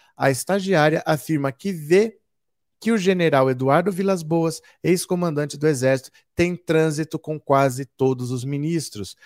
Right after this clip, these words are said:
Quando ele liga, o Lewandowski o atende prontamente. Dizem por lá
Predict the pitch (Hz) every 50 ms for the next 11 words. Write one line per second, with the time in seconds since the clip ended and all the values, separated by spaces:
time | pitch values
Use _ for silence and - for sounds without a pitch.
0 | - - _ _ _ 139 135 131 127 117 127 151 180 208 196 165 156 165 156 156
1 | 165 156 - - _ _ - 139 139 151 156 143 151 151 147 131 127 127 135 131
2 | 135 127 - - 139 135 127 123 123 - 135 139 143 131 131 - _ - 143 147
3 | 151 147 - 151 151 147 156 165 165 160 139 - - - - - _ _ _ _
4 | _ 117 113 127 165 190 185 175 190 180 - - 170 160 147 135 139 151